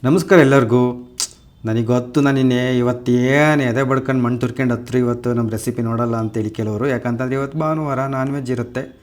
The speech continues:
ಹಂಗಾಗಿ ನಾನ್ ವೆಜ್ ಇದ್ದಾಗ ಇದು ಹುಗ್ಗಿ ಪಾಯಸ ಇವನ್ನೆಲ್ಲ ಯಾರು ನೋಡ್ತಾರೆ, ಆ? ಆದರೂ ನಿಮ್ಮ ಮನಸ್ಸಿನ ಮಾತು ಏನಿರ್ಬೋದು ಅಂತ ನಾನು ಹೇಳ್ತೀನಿ ಕೇಳಿ ಕವನದ ರೂಪದಲ್ಲಿ. ಇವತ್ತು ನಮ್ಮ ಮನೇಲಿ ಕುರಿ,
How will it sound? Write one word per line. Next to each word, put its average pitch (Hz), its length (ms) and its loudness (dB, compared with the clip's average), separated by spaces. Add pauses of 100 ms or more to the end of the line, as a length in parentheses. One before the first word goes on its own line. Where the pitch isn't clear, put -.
(480)
ಹಂಗಾಗಿ 151 460 -2
ನಾನ್ 165 220 -2
ವೆಜ್ 143 180 -4
ಇದ್ದಾಗ 139 300 -2
ಇದು 135 160 -2
ಹುಗ್ಗಿ 131 320 -2
ಪಾಯಸ 123 220 -2 (120)
ಇವನ್ನೆಲ್ಲ 123 320 -2
ಯಾರು 113 220 -2
ನೋಡ್ತಾರೆ, 87 340 -8 (160)
ಆ? - 20 -6 (640)
ಆದರೂ 156 220 2
ನಿಮ್ಮ 147 160 0
ಮನಸ್ಸಿನ 135 380 -2
ಮಾತು 131 260 -2 (100)
ಏನಿರ್ಬೋದು 120 480 -2
ಅಂತ 117 220 -4
ನಾನು 113 180 -2 (120)
ಹೇಳ್ತೀನಿ 104 420 -6
ಕೇಳಿ 104 180 -2 (120)
ಕವನದ 107 420 -4
ರೂಪದಲ್ಲಿ. 101 460 -6 (960)
ಇವತ್ತು 202 340 4 (120)
ನಮ್ಮ 131 180 0
ಮನೇಲಿ 135 300 2 (200)
ಕುರಿ, 143 200 6